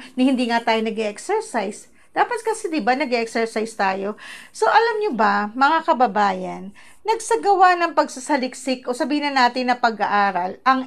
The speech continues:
N C B I. Ito yung N C B I ay yung National,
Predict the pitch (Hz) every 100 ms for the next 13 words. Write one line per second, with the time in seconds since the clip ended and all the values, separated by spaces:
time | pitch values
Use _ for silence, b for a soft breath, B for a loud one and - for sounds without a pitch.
0 | 262 262 254 247 196 220 202 196 202 359
1 | 370 381 311 330 - 285 254 254 254 240
2 | 240 226 220 254 294 - 339 285 226 226
3 | 247